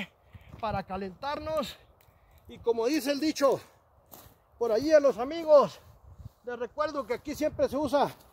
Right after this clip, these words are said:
en la sierra una frase muy importante. ¿Qué dice mi amigo? "Pásele, véngase la lumbrita,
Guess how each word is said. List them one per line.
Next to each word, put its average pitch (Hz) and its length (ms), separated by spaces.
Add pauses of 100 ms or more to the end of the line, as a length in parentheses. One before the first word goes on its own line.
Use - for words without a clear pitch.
(420)
en 226 120
la 226 120
sierra 277 440 (540)
una 294 300
frase 285 320
muy 311 160
importante. 262 840 (1800)
¿Qué 302 200
dice 285 340
mi 262 100
amigo? 294 580 (1500)
"Pásele, 285 680 (480)
véngase 294 420
la 262 100
lumbrita, 254 760